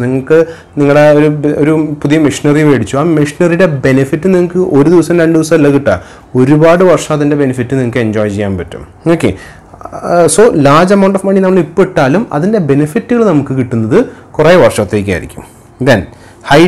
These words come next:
degree of risk. യെസ്, high degree of risk എന്ന് പറയുന്നത് കാരണം നേരത്തെ പറഞ്ഞ ഈ രണ്ട് സ്റ്റേറ്റ്മെന്റ്സ്, point three and point four എന്താണ്? എല്ലാം ബെനിഫിറ്റുകൾ ഫ്യൂച്ചറിൽ നിന്നാണ് നമുക്ക് കിട്ടുന്നത്, റൈറ്റ്? So what is the first thing in when I, when we spoke about time value of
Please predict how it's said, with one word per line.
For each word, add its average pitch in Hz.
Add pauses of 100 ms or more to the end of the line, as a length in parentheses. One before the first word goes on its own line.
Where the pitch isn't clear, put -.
degree 131
of 95 (120)
risk. - (260)
യെസ്, - (280)
high 147 (160)
degree 131
of 120 (100)
risk -
എന്ന് 120
പറയുന്നത് 104
കാരണം 107 (340)
നേരത്തെ 143
പറഞ്ഞ 156 (280)
ഈ 147
രണ്ട് 143
സ്റ്റേറ്റ്മെന്റ്സ്, 131 (360)
point 135 (100)
three 135
and 139
point 123
four 127 (100)
എന്താണ്? 120 (480)
എല്ലാം 135 (300)
ബെനിഫിറ്റുകൾ 123
ഫ്യൂച്ചറിൽ 139
നിന്നാണ് 131
നമുക്ക് 131
കിട്ടുന്നത്, 95
റൈറ്റ്? - (500)
So 147 (220)
what 117
is 147
the 151
first 131
thing 156
in 147
when 135
I, - (140)
when 131
we 131
spoke 135
about 139
time 113
value 127
of -